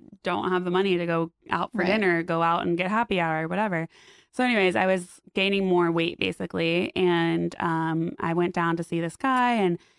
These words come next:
Speaker 1: we would eat a lot. He was also overweight, by the way. And we were, like, together in his car driving, like, after eating or going to eat or something. And he, like, turns to me and tells me, like, he thinks I need to lose weight. And I was like, "Are you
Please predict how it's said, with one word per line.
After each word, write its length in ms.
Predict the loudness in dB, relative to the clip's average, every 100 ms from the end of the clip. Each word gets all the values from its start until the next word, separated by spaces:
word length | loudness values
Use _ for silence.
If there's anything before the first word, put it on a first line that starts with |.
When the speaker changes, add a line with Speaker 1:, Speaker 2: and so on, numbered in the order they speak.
| _ _
Speaker 1:
we 540 | -4 0 2 2 2 0
would 280 | 0 0 2
eat 280 | 0 0 0
a 80 | 0
lot. 280 | 2 0 -2 -6
He 140 | 0 0
was 140 | 2
also 340 | 2 2 2
overweight, 420 | 0 0 0 -2 -4
by 140 | -6 -4
the 60 |
way. 340 | -6 -4 -4 -4
And 560 | -2 0 0 -2 -4 -6 -18 _ _ _ _
we 720 | -6 -2 0 2 2 2 0 -2
were, 360 | -8 -8 -4 0
like, 200 | -2 -4
together 380 | -4 -2 0 0
in 100 | 0
his 160 | -2 -4
car 280 | -2 -2
driving, 460 | -2 -4 -2 -2 -2
like, 140 | -2
after 280 | -2 -4 -6
eating 440 | -6 -4 -2 -2 -4
or 180 | -6
going 380 | -4 -2 0 0
to 60 | -2
eat 180 | -2 -2
or 60 |
something. 480 | -2 -2 -2 -2 -4
And 100 | -2
he, 60 | -2
like, 180 | -2 -4
turns 300 | -2 -2 -2
to 60 |
me 120 | -2 -2
and 100 | -2
tells 260 | -4 -2
me, 160 | -2 0
like, 180 | -2 -8 _ _ _
he 120 | -8
thinks 260 | -2 -2 0
I 60 |
need 160 | -2 -2
to 80 | -2
lose 200 | -4 -2
weight. 280 | 0 0 -2
And 140 | -4
I 100 | -2
was 160 | -2 -4
like, 160 | -8 -8 _
"Are 140 | -14
you 480 | -12 -6 -4 -2 -2